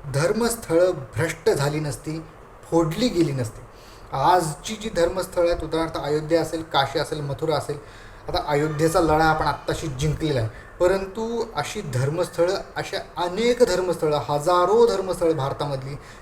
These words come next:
तेव्हा भ्रष्ट करण्यात आलेली आहेत, फोडण्यात आलेली आहेत, त्या, त्याच्यामधल्या मूर्त्या,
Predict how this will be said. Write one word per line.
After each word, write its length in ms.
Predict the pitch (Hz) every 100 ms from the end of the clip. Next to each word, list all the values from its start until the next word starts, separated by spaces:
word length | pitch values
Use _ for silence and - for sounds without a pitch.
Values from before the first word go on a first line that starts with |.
| -
तेव्हा 340 | 156 151 165 165 - -
भ्रष्ट 280 | 131 143 -
करण्यात 360 | 185 180 170 170
आलेली 240 | 160 165
आहेत, 100 | 170 - - - -
फोडण्यात 340 | 156 156 196
आलेली 220 | 190 170 165
आहेत, 100 | 165
त्या, 100 | 156
त्याच्यामधल्या 680 | - - 151 156 147 147
मूर्त्या, 420 | 143 143 147 151